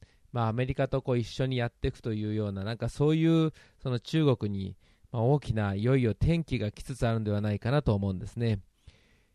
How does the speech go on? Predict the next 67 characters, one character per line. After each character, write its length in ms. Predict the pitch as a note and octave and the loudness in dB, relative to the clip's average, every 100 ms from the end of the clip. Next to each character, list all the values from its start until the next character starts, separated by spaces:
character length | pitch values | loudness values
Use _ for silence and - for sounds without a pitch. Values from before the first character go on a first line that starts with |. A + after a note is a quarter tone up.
| - | -4
え 280 | C3 B2 B2 | 2 4 4
ー、 40 | |
あ 60 | B2 | 2
の、 340 | B2 B2 B2 A#2+ | 2 2 2 0
中 240 | - G3+ | 0 2
国 120 | G3+ D#3 D3 | 2 2 0
っ 20 | |
て 180 | - A#2 | 0 2
い 40 | |
う 80 | A2 | 2
国 220 | A#2+ A#2 | 2 2
は 100 | A2 | 2
で 120 | G2+ | 0
す 100 | G2 | -2
ね、 80 | G#2+ | -4
非 140 | G#2 A2+ | -2 2
常 200 | C#3 D#3+ | 2 4
に 80 | |
そ 140 | D#3 D#3+ | 2 4
の、 140 | D3 | 4
ま 120 | C3 | 4
あ、 40 | B2 | 6
大 160 | D3 D3 | 6 4
き 180 | E3+ | 2
い 60 | C#3 | 0
国 200 | A#2+ A2 | 0 0
な 120 | G2+ | 2
わ 100 | G#2 | 0
け 80 | G#2 | 0
で 80 | G2 | 0
あ 40 | |
り 120 | G2 | 0
ま 100 | G#2 | 0
す 80 | G2+ | 0
け 100 | G#2+ | 0
れ 80 | G2 | 0
ど 100 | G2 | 2
も、 240 | G#2 F#2+ F#2 _ _ - _ - | 2 2 -2 _ _ -20 _ -2
ま 80 | A#2+ | 2
あ、 40 | |
同 200 | A2 C#3 | 6 6
時 120 | D3 D3 | 6 2
に 100 | C#3+ | 2
そ 140 | C#3+ | 4
の 360 | C3+ C3 C3 - | 6 6 6 4
政 360 | - C#3 D3+ | 2 4 4
治 60 | D#3+ | 4
の 120 | D#3+ | 2
力 300 | - - D#3 | 2 2 4
も 140 | D3 G#2+ | 4 2
で 120 | G2+ | 0
す 100 | G2+ | -2
ね、 80 | G2 | 0
も 140 | G#2 | 2
の 100 | A#2+ | 4
す 80 | C#3+ | 4
ご 100 | D#3 | 2
く 80 | - | 0
強 220 | A#2+ C3 | 4 6
い 60 | |
国 180 | A#2 G2+ | 6 2
で 80 | G2 | 0
あ 60 | F#2+ | 0
り 80 | |
ま 100 | F#2+ | 0
し 100 | G2 | -2
て、 300 | - G#2 F#2+ | -2 -2 -2